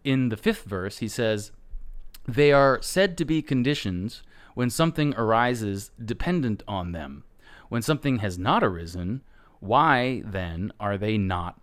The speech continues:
non-conditions?" In other words, if you're looking at things in terms of an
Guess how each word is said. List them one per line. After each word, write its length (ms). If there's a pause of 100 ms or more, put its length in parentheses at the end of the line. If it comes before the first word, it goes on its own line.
(140)
non-conditions?" 1040 (600)
In 100
other 180
words, 420 (1900)
if 100
you're 120
looking 280
at 100
things 220
in 80
terms 280
of 100
an 100